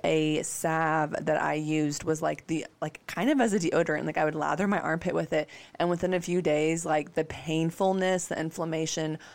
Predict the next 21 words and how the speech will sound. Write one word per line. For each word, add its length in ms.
the 120
redness, 500
the 140
rash, 480
like, 240
all 240
went 140
away. 440
And, 80
like, 160
I 80
was 140
honestly 320
just 180
blown 280
away 300
because 260
I 80
was 120
like, 220
"Wow, 720